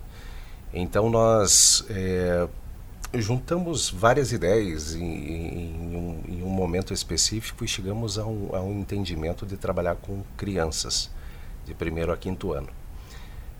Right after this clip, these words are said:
É, conversamos com a administração municipal e nos foi autorizado fazer, desenvolver um trabalho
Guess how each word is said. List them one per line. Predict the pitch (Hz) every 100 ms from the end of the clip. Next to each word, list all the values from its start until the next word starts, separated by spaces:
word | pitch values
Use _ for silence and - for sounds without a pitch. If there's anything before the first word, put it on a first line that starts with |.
| - -
É, | 90 87 87 87 85
conversamos | 107 110 98 110 -
com | 104
a |
administração | 90 95 90 95 -
municipal | 101 95 - - 98 - - - - - - - -
e | 92
nos | 95 -
foi | 107
autorizado | 104 113 107 95 98 -
fazer, | - 107 95 104
desenvolver | 98 107 110 110 104
um |
trabalho | - 104 78 82 110